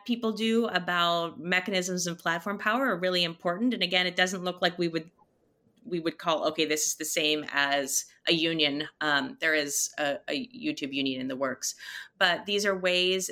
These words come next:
that creators are coming together in these incredibly atomized fields in a way to try to wrest back some of the power from platform companies.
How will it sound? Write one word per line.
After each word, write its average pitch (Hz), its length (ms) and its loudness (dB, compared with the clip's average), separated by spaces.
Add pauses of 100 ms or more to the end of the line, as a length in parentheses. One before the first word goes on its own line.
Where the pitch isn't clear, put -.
that 156 500 0 (280)
creators 170 580 0
are 170 60 -2
coming 165 280 -4
together 151 360 0
in 147 100 -2
these 151 160 0
incredibly 196 540 0
atomized 151 640 0
fields 143 580 0
in 156 80 -2
a 151 80 2
way 143 400 2 (140)
to 143 380 -2
try 165 200 0
to 151 80 2
wrest 143 380 -2
back 135 220 -2
some 151 180 -2
of 135 60 -4
the 139 80 -4
power 135 520 -2
from 127 500 0 (120)
platform 135 360 -2
companies. 127 640 -4